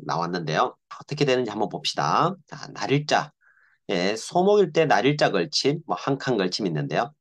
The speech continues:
날일자로 이렇게 공격을 가했습니다. 이럴 때 육 번, 예, 예전에 가장 많이 쓰였던 수인데요. 예, 그 고스트 바둑왕에서도 육 번이라는 수가 나온 적이 있어요. 자, 그래서 오 번으로 왔을 때 육 번으로 받는 거 한번 기억해 놓을 만한 수입니다.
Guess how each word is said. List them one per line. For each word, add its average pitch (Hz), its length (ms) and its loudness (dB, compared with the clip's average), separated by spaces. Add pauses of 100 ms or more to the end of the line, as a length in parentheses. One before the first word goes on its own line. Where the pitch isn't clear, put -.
(140)
날일자로 117 680 0 (160)
이렇게 90 640 -2
공격을 92 460 -4
가했습니다. - 580 -8 (100)
이럴 170 280 2
때 202 300 4 (200)
육 135 160 -4 (100)
번, - 240 4 (300)
예, 71 260 -10
예전에 104 500 0
가장 98 480 -4
많이 104 240 -8
쓰였던 110 320 0
수인데요. 85 540 -4 (220)
예, 55 160 -12 (460)
그 95 140 -6
고스트 151 360 0
바둑왕에서도 117 800 2
육 95 160 -12
번이라는 98 260 0
수가 73 200 -8
나온 73 200 -6
적이 71 120 -8
있어요. - 300 -14 (280)
자, - 220 -20
그래서 87 460 -2 (420)
오 113 200 2
번으로 196 240 4
왔을 131 260 2
때 104 140 0
육 101 140 -6
번으로 131 280 4
받는 80 340 -2
거 85 380 2
한번 98 320 -2
기억해 113 320 -4
놓을 104 140 0
만한 92 300 -2
수입니다. 110 800 0